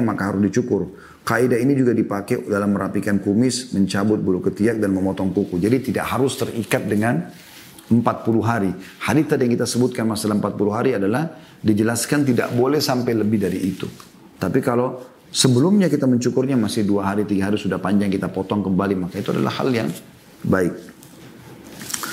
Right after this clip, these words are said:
Yang kesepuluh adalah istinja atau bersuci dengan air. Cebok ya. Nah, ini bagian daripada syiar Islam.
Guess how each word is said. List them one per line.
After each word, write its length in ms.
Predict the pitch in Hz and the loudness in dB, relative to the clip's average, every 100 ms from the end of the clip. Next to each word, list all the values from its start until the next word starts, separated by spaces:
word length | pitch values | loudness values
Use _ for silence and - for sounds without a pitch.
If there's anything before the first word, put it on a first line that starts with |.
| - - - | -10 -12 2
Yang 160 | 123 143 143 | 2 4 0
kesepuluh 400 | - 170 190 170 | 0 2 2 2
adalah 160 | 160 | 2
istinja 720 | 165 - 147 135 117 120 - - - - - | 0 0 2 2 2 0 -2 -12 -20 -8 -4
atau 160 | 113 131 | 0 2
bersuci 720 | 110 113 - 139 - 127 92 | 2 0 0 -2 0 0 0
dengan 400 | 80 98 101 104 98 | 2 0 2 0 0
air. 400 | 107 117 107 90 - - - - - | 0 2 0 -2 -8 -18 -20 -16 -2
Cebok 360 | 147 147 131 - | 0 2 -2 -2
ya. 240 | 85 98 - - - - - - - - | -4 -4 -6 -12 -20 -20 -20 -20 -20 -8
Nah, 100 | - | 0
ini 240 | 90 110 | 2 2
bagian 320 | 98 95 107 101 | 2 2 4 4
daripada 400 | 98 95 90 95 | 2 2 0 0
syiar 320 | - 101 - | 0 -2 -2
Islam. 640 | 98 - 98 110 92 78 | -2 0 0 0 0 -4